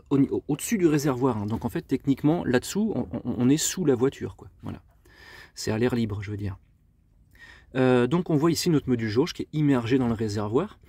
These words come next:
Donc on a un tuyau de, on a un tuyau de, qui, bah, qui sort et un autre qui revient, hein. Euh, je sais pas dans quel sens c'est. Euh, ça, ça part et vert, ça revient.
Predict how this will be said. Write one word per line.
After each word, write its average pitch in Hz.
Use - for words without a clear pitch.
Donc 113
on 113
a 110
un 107
tuyau 117
de, 101
on 113
a 107
un 104
tuyau 113
de, -
qui, -
bah, -
qui -
sort -
et 110
un 107
autre 120
qui 113
revient, 117
hein. 143
Euh, 101
je -
sais -
pas 113
dans 110
quel 104
sens 104
c'est. 147
Euh, 113
ça, -
ça 104
part 160
et 113
vert, 123
ça 117
revient. 107